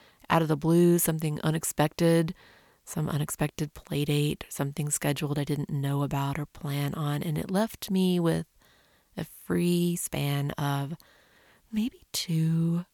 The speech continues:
hours. Two hours, and those were unencumbered hours,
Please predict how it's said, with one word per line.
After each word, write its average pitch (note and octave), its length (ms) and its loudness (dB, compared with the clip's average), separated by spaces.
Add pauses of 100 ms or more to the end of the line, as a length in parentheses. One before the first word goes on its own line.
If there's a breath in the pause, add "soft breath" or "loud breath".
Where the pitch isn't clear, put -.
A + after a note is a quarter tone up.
hours. - 640 -12 (800)
Two G3 180 -6
hours, F3 480 -2
and D#3+ 440 0 (720)
those E3+ 240 -4
were F3+ 200 -6
unencumbered D#3 960 0
hours, D#3 600 0